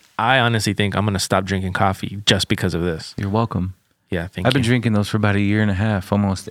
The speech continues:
Speaker 2: every day.
Speaker 1: I love it. It tastes great. Gives me the energy I need.
Speaker 2: Yeah. Oh, they're addic-, that
Speaker 1: Get
Speaker 2: rainbow sherbet flavor
Speaker 1: gets me ready to work out, and then I, even though I don't, <laughs>
Speaker 2: I'm gonna work out today.
Speaker 1: <laughs>
Speaker 2: Yeah, maybe
Speaker 1: Nah,
Speaker 2: not.
Speaker 1: never mind. Too busy.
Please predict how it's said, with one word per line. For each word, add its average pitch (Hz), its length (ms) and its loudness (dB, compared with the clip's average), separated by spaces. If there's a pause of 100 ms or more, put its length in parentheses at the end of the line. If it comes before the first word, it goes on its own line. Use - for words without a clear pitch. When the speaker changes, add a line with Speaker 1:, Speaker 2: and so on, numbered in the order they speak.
Speaker 2:
every 107 260 -4
day. 101 340 0 (2000)
Speaker 1:
I 104 100 -4
love 92 280 -4
it. 95 100 -8 (300)
It - 60 -12
tastes 113 240 -2
great. 107 420 -2
Gives 104 160 -2
me 104 80 0
the 101 80 0
energy 98 340 0
I 95 100 -2
need. 117 400 0 (200)
Speaker 2:
Yeah. 95 220 -4 (180)
Oh, 110 300 0
they're 107 200 2
addic-, 107 240 -2
that 113 120 2
Speaker 1:
Get 104 120 4
Speaker 2:
rainbow 123 340 4
sherbet 123 400 0
flavor 147 440 -2 (140)
Speaker 1:
gets - 200 -2
me 98 100 0
ready 98 220 2
to 95 80 2
work 92 220 2
out, 104 300 2
and 95 120 -2
then 95 300 -2
I, 120 100 -2
even 104 180 -2
though 95 100 0
I 87 60 -2
don't, 107 340 0
<laughs> - 80 -14
Speaker 2:
I'm - 80 0 (720)
gonna 98 140 -2
work - 220 -4
out - 180 -4
today. 92 260 -2 (200)
Speaker 1:
<laughs> - 320 0
Speaker 2:
Yeah, - 100 -4
maybe 92 160 0
Speaker 1:
Nah, 98 80 2
Speaker 2:
not. 90 140 2
Speaker 1:
never 87 120 0
mind. 90 200 -4
Too - 120 -2
busy. - 200 2